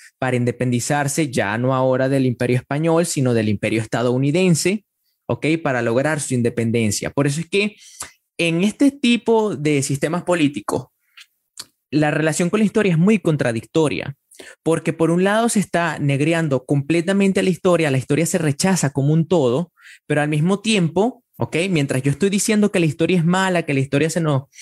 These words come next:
em, no-, a nosotros se nos ha impuesto la historia, que la historia no viene de nosotros, sino que es algo exógeno, la historia tiene ciertos y determinados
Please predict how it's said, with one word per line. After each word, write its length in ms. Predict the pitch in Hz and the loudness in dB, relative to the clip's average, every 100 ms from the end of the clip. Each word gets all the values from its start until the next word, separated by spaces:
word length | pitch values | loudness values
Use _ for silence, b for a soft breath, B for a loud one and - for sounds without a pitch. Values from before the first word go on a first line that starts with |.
| B B | B B
em, 380 | - 123 117 104 - | -4 -2 0 -2 0
no-, 280 | 143 135 131 | 2 0 0
a 100 | 135 | -2
nosotros 300 | 123 156 185 | 0 0 0
se 60 | |
nos 160 | 185 160 | 0 0
ha 60 | 165 | 0
impuesto 440 | 170 180 175 190 | 0 0 0 0
la 80 | 165 | -2
historia, 500 | 147 180 180 160 139 | -2 0 2 2 -2
que 80 | 127 | -2
la 60 | |
historia 380 | 123 - 143 160 | -2 0 0 2
no 160 | 170 170 | 2 0
viene 340 | 185 180 180 | 2 2 2
de 100 | 175 | 2
nosotros, 520 | 147 127 170 175 147 | 0 0 2 2 0
sino 200 | 139 127 | 0 -4
que 100 | - | 0
es 60 | 139 | 0
algo 180 | 147 170 | 2 0
exógeno, 720 | 170 - 180 151 143 170 208 _ B B B B | -2 0 0 2 0 0 -2 _ B B B B
la 100 | - | -6
historia 640 | 127 - 165 165 170 185 202 | -4 -2 0 2 2 0 -2
tiene 340 | - 156 170 | 0 0 2
ciertos 500 | 160 - 185 185 208 | 0 -2 -2 0 0
y 40 | 202 | 2
determinados 600 | 165 147 139 135 131 | 2 0 0 2 2